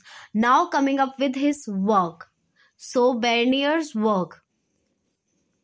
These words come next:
particularly his work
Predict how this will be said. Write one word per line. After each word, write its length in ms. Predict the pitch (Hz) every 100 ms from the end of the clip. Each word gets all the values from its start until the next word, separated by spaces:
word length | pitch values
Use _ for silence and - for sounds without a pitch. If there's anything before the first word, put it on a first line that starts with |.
| _ _ _ _ _ _ _ _ _ _ _ _ _ _ _ _ _ _ _ _ 269
particularly 920 | 277 269 320 339 269 220 214 254 285 247
his 140 | 262 220
work 380 | 220 226 247 294